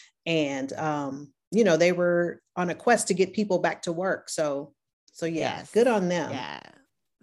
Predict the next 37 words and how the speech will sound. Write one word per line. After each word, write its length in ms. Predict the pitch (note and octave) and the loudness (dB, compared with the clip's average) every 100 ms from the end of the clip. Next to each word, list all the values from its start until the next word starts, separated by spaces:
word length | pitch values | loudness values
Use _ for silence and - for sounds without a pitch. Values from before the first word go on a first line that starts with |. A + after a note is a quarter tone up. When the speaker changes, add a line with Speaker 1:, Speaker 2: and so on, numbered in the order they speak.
| _ _ _ | _ _ _
Speaker 2:
absolutely. 720 | E3+ F#3+ - - E3 D#3 D#3 | -2 -2 -4 -10 -6 -4 -4
Just, 320 | D4+ A4 G#4 E4+ | 2 2 2 -2
just 300 | E4+ - - | -6 -6 -4
so 180 | B3+ | 0
many, 360 | A#3 A3 E3+ B2+ - - - - | 2 0 0 -4 -10 -20 -14 0
you 100 | A#3+ | 4
know, 120 | A#3 | 6
when 180 | A3+ A#3 | 6 6
I, 220 | A3+ G#3+ | 6 4
when 240 | F#3+ A#3+ | 2 0
you 160 | A#3 A#3+ | 2 0
think 340 | - A#3 B3 | 2 2 2
about 360 | A3+ F#3+ F3 E3 | -2 0 2 0
it 160 | D#3+ C#3+ | -2 -4
and 240 | E3 E3+ | -6 -6
you 100 | F3 | -8
think 240 | - A3 | -6 -6
about 220 | G#3 D#3+ D#3+ | -2 -4 -4
the 60 | |
people 360 | D3+ F3 - D#3+ | -6 -8 -4 -2
that 320 | D3+ C#3 - - - _ - - | 0 0 -2 -12 -20 _ -20 -2
we've 220 | G3 B3 | 0 2
had 180 | A3+ E3+ | 0 0
the 120 | - | -2
opportunity 760 | D#3 - C#3+ D#3+ C#3 C3 A#2+ - _ | -6 -6 -10 -8 -8 -8 -12 -16 _
to 100 | E3+ | -8
come 220 | - D#3+ | -4 -6
across 520 | C#3+ - C3+ G3+ - - | -4 0 0 0 -6 -10
and 300 | D3+ D3+ - | -8 -8 -8
to 140 | E3 | -10
speak 420 | - - F#3+ - | -10 -2 -2 -2
with 280 | D#3+ D3+ - | -4 -4 -4
and 240 | D3 C3+ - - - _ | -6 -6 -12 -20 -20 _
really 380 | D#3+ G3 G3 F3+ | 2 4 6 4
have 460 | F3+ F3 E3+ E3 - | 0 2 2 0 -4
these 440 | E3 D#3 D3+ - | -6 -4 -8 -10
conversations 1500 | - F3 D#3 D3+ - F3 F3 - E3+ D#3 D3+ C#3+ - - | -4 -2 -2 -6 -4 -4 -4 -6 -6 -6 -8 -12 -16 -20